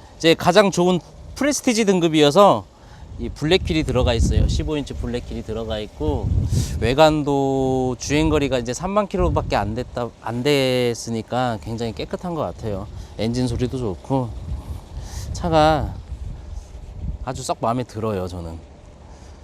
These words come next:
이렇게 주행거리가 짧은 경차 같은 경우에는 고객님들이 굉장히 많이 찾으시기 때문에 판매율이 아주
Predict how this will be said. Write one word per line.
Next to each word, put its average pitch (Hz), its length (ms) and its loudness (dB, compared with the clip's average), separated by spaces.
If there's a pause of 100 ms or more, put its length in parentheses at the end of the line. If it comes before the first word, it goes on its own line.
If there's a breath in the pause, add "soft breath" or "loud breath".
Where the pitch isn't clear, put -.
(960 loud breath)
이렇게 131 520 2 (100)
주행거리가 151 500 2
짧은 190 540 -2
경차 127 340 -4
같은 165 280 -2
경우에는 131 480 0
고객님들이 120 520 -4
굉장히 107 300 -2
많이 95 240 -2
찾으시기 151 540 -8
때문에 110 500 -2 (800 loud breath)
판매율이 170 500 2
아주 98 400 -2